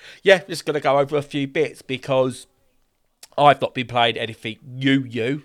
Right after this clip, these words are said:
that I haven't already spoken about on the site. Um, Stu, as he said, has not been playing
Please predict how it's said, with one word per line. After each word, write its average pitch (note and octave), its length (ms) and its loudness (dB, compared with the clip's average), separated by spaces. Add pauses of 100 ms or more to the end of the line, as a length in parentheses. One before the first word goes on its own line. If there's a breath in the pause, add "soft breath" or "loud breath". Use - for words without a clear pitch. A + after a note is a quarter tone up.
that A2 100 -2
I A2 80 -2
haven't A#2 240 -2
already A2 220 -8
spoken A2 340 -8
about A2 360 -2
on A2 180 -6
the G2+ 80 -16
site. A#2 420 -4 (560 soft breath)
Um, A2 540 -6 (180)
Stu, C3+ 420 0
as - 100 -12
he - 40 -16
said, A2 380 -6
has G2 120 -16
not - 180 -10
been A2+ 180 -14
playing B2+ 480 -8